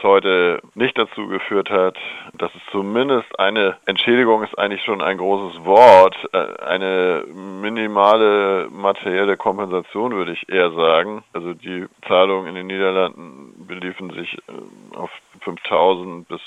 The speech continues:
fünfzehntausend Euro, je nachdem. Das heißt, es geht eigentlich gar nicht um so viel, sondern es geht darum, dass dieses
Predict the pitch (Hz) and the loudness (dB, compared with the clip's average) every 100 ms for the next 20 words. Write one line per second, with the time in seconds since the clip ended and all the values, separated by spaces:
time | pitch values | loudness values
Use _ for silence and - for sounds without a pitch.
0 | - 98 - 85 - 87 87 82 - 101 | -12 -12 -12 -12 -4 -4 -4 -8 -2 -2
1 | 104 90 87 87 87 - 92 101 - _ | -2 -4 -4 -4 -6 -4 -4 -4 -6 _
2 | 107 - 117 113 - - - - 107 - | -2 6 6 6 0 -20 -16 -10 -10 -2
3 | 131 143 110 117 127 - - _ - 101 | -2 0 2 2 0 -6 -12 _ -2 4
4 | 101 120 113 - 120 92 107 98 - 151 | 4 4 -2 -4 -4 0 0 2 0 4
5 | 117 71 - _ _ _ _ _ 95 104 | 4 2 -4 _ _ _ _ _ -2 0
6 | 104 104 101 95 - 110 110 _ _ _ | 2 2 0 -6 -4 -4 -4 _ _ _
7 | 98 104 117 113 104 - 107 101 | 4 6 4 2 -2 -2 -10 -10